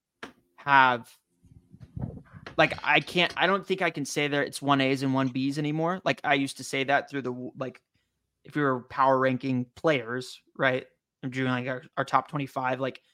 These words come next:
player number one through player number eight would be one A's and one B's because that's how good the, the five through eight are. Uh, I just kind of, I, I'm at the point, I think, where I believe that, that Jokic, Giannis, Luka, and Embiid are,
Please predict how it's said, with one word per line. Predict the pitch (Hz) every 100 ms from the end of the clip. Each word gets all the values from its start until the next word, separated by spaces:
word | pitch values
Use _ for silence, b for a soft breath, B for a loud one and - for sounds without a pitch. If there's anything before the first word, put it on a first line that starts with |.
| _ _
player | 170 160
number | 156 151
one | 135 135 135 127
through | 135
player | 120 - 127
number | 123 123 113 -
eight | 135 107 - _ _ _ _ _
would | - 131
be | 123 131
one | 120 131 127
A's | 123 123
and | 131
one | 127 127
B's | 123 104 - -
because | - 131 127
that's | 131 123
how | 123 117
good | - 123 110 _ -
the, | 123 - -
the | 127
five | - 120 120
through | - 127 101
eight | 123 143 _ _ -
are. | 147 151 175 - _ _ _ _ _ -
Uh, | 139 131 123 -
I | 143
just | 143 151 - _ -
kind | 143 143
of, | 131 117 _ -
I, | 123 - -
I'm | 151
at | 165
the | 135
point, | - 139 131
I |
think, | 117 127
where | 131
I | 127
believe | 123 127 123
that, | 123 117 _ -
that | 139 -
Jokic, | 156 160 156
Giannis, | 135 - 123 120 117 - - _ _ _ _
Luka, | 135 127 120
and | 107 123
Embiid | 127 110
are, | 87 73